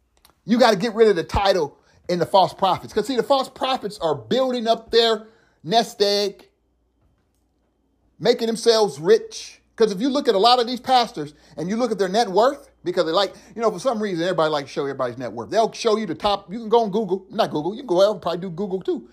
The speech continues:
Go on YouTube and, uh, list, uh, the, the, the top fifty pastors and their net worth. And all of them millionaires.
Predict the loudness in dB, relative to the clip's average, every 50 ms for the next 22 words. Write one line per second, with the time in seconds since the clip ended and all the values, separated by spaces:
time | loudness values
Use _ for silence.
0 | _ _ _ -20 _ 2 4 4 4 2 0 -4 -4 -4 -4 -4 -4 -4 -8 -12
1 | _ _ _ _ _ _ _ -8 -6 -6 -6 -4 -4 -2 2 4 4 4 4 2
2 | -2 -12 -20 _ _ _ -2 0 0 2 2 0 -2 -2 -6 -12 -10 -8 -6 -6
3 | -6 -4 0 0 2 2 0 -2 -8 _ _ _ _ _ _ _ -2 -2 -2 -2
4 | -4 -8 -10 -6 -2 0 2 4 4 2 0 0 2 2 2 2 0 -2 -8 -16
5 | _ _ _ _ _ _ _ _ _ -4 -2 0 0 0 2 2 0 2 2 0
6 | 0 0 -2 -8 _ _ _ _ _ _ _ _ _ _ _ _ _ -2 2 4
7 | 6 6 6 6 6 4 2 0 -2 -6 -8 -10 -14 _ _ -2 2 4 4 4
8 | 4 2 0 0 0 0 -2 -6 -12 -20 _